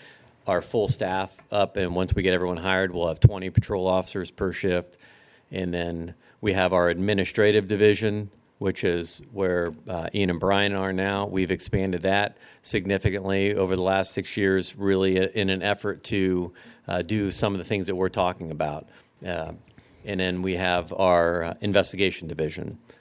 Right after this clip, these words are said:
Uh, that's where our detectives work, which is, uh, that's where Brian spent, uh,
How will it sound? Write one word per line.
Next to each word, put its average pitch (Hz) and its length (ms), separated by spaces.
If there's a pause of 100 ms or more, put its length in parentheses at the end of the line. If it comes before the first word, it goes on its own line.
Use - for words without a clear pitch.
(160)
Uh, 87 180
that's 85 220
where 90 160
our 85 120
detectives 87 500
work, 87 360
which - 340
is, 82 160 (640)
uh, 85 180 (580)
that's 90 200
where 87 140
Brian 95 640
spent, 92 420
uh, 87 320